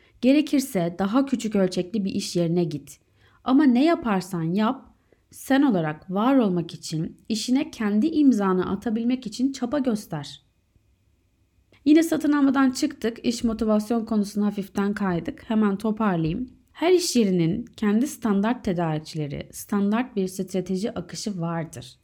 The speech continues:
Yıllardır alışılagelmiş. Yani bunu değiştirmek kolay bir şey değil. Herhangi bir fikir üretmek bile kolay değil.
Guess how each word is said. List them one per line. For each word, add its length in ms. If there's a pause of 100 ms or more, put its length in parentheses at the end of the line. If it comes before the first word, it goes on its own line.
(380)
Yıllardır 680
alışılagelmiş. 1160 (440)
Yani 300 (180)
bunu 560 (640)
değiştirmek 600
kolay 260
bir 60
şey 260
değil. 180
Herhangi 380
bir 80
fikir 300
üretmek 540
bile 180
kolay 420
değil. 260